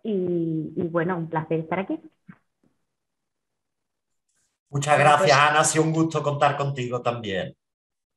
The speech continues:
Speaker 3: Yo os agradezco muchísimo, estoy intentando leer el hilo, que ha sido, uh, o sea, un pedazo de hilo, de, pero me quedan setenta y cuatro por leer. Eh, muchísimas gracias por todos los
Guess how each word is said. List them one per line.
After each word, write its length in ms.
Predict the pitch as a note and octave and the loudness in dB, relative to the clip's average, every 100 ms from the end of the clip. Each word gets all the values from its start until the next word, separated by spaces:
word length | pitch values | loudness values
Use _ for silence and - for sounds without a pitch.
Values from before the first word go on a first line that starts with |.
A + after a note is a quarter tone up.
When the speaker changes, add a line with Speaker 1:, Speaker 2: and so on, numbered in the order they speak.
| _ _ _ _ _ _ _ _ _ | _ _ _ _ _ _ _ _ _
Speaker 3:
Yo 200 | - F#3 | 0 4
os 120 | G3 | 4
agradezco 460 | A3+ E3+ F#3 F#3+ B3 | 2 4 4 4 0
muchísimo, 680 | A3 F#3+ A3+ C4 A3+ G3+ F#3+ | -2 -6 -6 -4 0 4 6
estoy 300 | F#3 G3 A3+ | 4 0 -2
intentando 440 | A#3+ A#3+ B3+ A#3 | 0 2 4 6
leer 280 | A#3 A3+ A3 | 6 4 2
el 60 | |
hilo, 200 | A#3 C4 B3 C4+ C#4 | 0 4 8 8 6
que 160 | - G3 | 4 4
ha 120 | F#3 | 4
sido, 460 | C#4 A3+ A3 A#3+ A3 | -2 -4 -2 0 0
uh, 300 | B3+ B3+ G3 | -2 -2 0
o 40 | F#3+ | -2
sea, 280 | - G#3 | 0 0
un 80 | G#3+ | 0
pedazo 460 | G3+ G3 G3+ G3 C4+ | 4 4 4 2 0
de 140 | F#3+ | 2
hilo, 300 | G#3 C#4+ F#3+ F3+ | -2 2 2 2
de, 160 | F3 F3+ _ - - _ | -4 -10 _ -20 -20 _
pero 200 | F#3 F#3+ | 2 4
me 80 | F#3 | 4
quedan 200 | G#3 B3+ | 0 0
setenta 340 | C#4+ A#3+ A#3 | -2 -4 2
y 80 | F#3+ | 2
cuatro 300 | G3 B3 A3+ | 4 2 2
por 180 | G#3 G#3 | -2 -2
leer. 400 | G3+ G#3 G#3+ G#3 _ _ _ _ | 2 2 0 -6 _ _ _ _
Eh, 420 | G3 G3+ G3 F#3+ F3+ F3 F3 F#3 | 2 6 8 6 0 -10 -12 -12
muchísimas 520 | G3 A#3+ A#3+ B3 A#3 | -8 -2 2 4 6
gracias 300 | A3 A#3+ B3 | 6 4 2
por 160 | A3 | 0
todos 320 | G3+ G#3+ G#3 G#3 | 2 4 4 6
los 300 | G3 F#3+ | 4 4